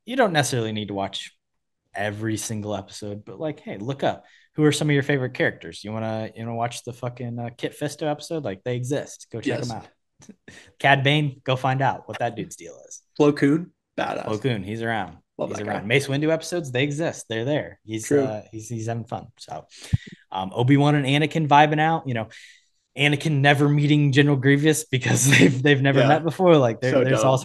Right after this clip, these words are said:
Speaker 1: sorts of stuff.
Speaker 2: <laughs>
Speaker 1: There's, there's something for everyone.
Speaker 2: Love it.
Speaker 1: Thank you guys for listening to this first Friday, not,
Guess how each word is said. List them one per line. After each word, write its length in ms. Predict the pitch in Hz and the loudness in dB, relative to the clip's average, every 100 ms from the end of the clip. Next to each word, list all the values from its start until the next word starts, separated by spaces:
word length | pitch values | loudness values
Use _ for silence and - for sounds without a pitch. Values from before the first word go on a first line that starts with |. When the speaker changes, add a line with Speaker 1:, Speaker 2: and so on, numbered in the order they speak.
| 131 | -2
Speaker 1:
sorts 60 | 120 | -4
of 60 | |
stuff. 340 | - - - - | -4 -2 -2 0
Speaker 2:
<laughs> 520 | 302 156 - _ _ - | 2 2 -2 _ _ -8
Speaker 1:
There's, 220 | 156 123 | -6 -6
there's 220 | 123 120 | -2 2
something 300 | 160 147 147 | 2 2 0
for 140 | 143 110 | -2 -2
everyone. 560 | 98 85 80 73 - _ 302 - _ _ - | -4 -8 -16 -20 -20 _ -20 -20 _ _ -6
Speaker 2:
Love 160 | 104 | -6
it. 120 | 113 - _ _ _ | -6 -10 _ _ _
Speaker 1:
Thank 200 | 110 110 | -8 -6
you 60 | 120 | 0
guys 220 | 123 123 | 0 0
for 80 | 120 | -2
listening 400 | 123 123 131 123 | -2 -2 -2 -4
to 100 | 120 | -4
this 420 | 113 110 - - - | -4 -4 -4 -6 -8
first 340 | 113 113 - - | -8 -8 -8 -14
Friday, 1300 | - 110 110 110 110 110 107 107 107 107 107 104 101 | -6 -2 -2 -2 -4 -4 -6 -8 -8 -8 -8 -8 -8
not, 300 | 107 117 | -8 -8